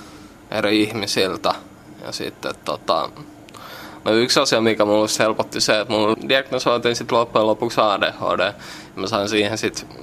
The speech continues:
muutamien viikkojen päästä heti sen diagnoosin perään sen lääkityksenkin siihen, niin se alkoi auttaa mua keskittymisessä, opiskelussa tuli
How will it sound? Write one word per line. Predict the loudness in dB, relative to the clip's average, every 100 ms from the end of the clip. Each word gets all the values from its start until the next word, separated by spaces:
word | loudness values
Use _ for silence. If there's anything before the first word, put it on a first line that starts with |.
| -20 -20 -16
muutamien | 0 2 4 2 2
viikkojen | 2 2 0 2
päästä | 2 2 0
heti | 2
sen | 2 2 2
diagnoosin | 0 2 0 0
perään | 0 2 2 2
sen | 0 2
lääkityksenkin | 2 0 -2 -6 -4 -6 -4 -4
siihen, | -4 -4 -4
niin | -2
se | 2
alkoi | 2 2 2 2
auttaa | 2 0 2
mua | 4 2 0 -14 -20 -20 -18 -18 -14 0
keskittymisessä, | 0 2 0 4 4 4 2 2 2
opiskelussa | 2 2 0 0 0 0
tuli | 0 0 0